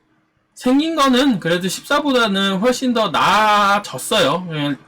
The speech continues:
조목조목 뜯어보고 나니까 생긴 건 더 나아졌고, 아, 아쉬운 거는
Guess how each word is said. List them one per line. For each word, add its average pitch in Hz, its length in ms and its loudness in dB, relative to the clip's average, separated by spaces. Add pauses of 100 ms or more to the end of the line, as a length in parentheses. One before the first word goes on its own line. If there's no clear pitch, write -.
(100)
조목조목 170 500 -4
뜯어보고 175 600 -2
나니까 151 480 -4 (560)
생긴 214 280 -6
건 208 140 -4
더 170 140 -2
나아졌고, 165 720 -4 (720)
아, 165 160 -2
아쉬운 202 340 -6
거는 180 480 -4